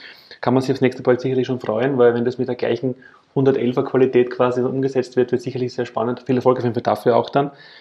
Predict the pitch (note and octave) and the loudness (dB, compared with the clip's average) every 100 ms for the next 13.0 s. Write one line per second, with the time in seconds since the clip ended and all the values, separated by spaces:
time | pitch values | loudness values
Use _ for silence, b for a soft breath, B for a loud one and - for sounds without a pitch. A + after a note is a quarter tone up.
0 | B B B B B _ _ _ - C3+ | B B B B B _ _ _ -2 0
1 | D#3 B2+ B2+ E3+ D3+ C#3+ C#3+ D#3 D3 - | 0 2 4 4 4 4 4 0 -2 -4
2 | C3+ - B2+ C3 - C#3 C3+ B2+ A#2+ C3 | -6 -4 -2 0 0 -2 -2 0 0 0
3 | C3+ C3+ C3 B2+ A#2 A#2+ - C#3 C3+ C3 | 0 2 2 0 0 -2 0 -2 -2 -4
4 | B2 B2 A#2 A2+ A2 A#2+ D#3+ F3 - b | -4 -4 -6 -4 -2 0 -2 -4 -14 b
5 | b b b b B2 B2 C3 C3 C3 - | b b b b 2 4 4 0 -4 -4
6 | - B2 C#3+ C#3+ C#3+ C#3+ C#3+ C#3 C#3 C3 | 2 2 4 2 2 2 2 2 0 -4
7 | - C3 C#3 C3+ B2+ - _ _ _ - | -2 -2 -2 0 -2 -4 _ _ _ -12
8 | - A#2 A2+ A2 C3+ D3 C3+ C#3 C3+ - | -8 -2 2 4 2 0 -4 -4 -6 -4
9 | C#3 C3+ D#3 - C#3 C#3 C#3+ - B2 - | 2 2 2 -4 -4 -4 -4 -2 -2 -2
10 | C#3 D#3 C#3 C#3 D3 - B2 B2 B2 - | -6 -4 -2 -2 -2 -4 -2 0 -2 -8
11 | B B B B2 B2 A#2 C#3 D3 C3+ B2 | B B B 0 2 4 2 2 2 2
12 | A#2+ C#3+ C#3+ - B2+ C#3 - C3 C3 | 2 2 0 -2 -2 -2 2 2 2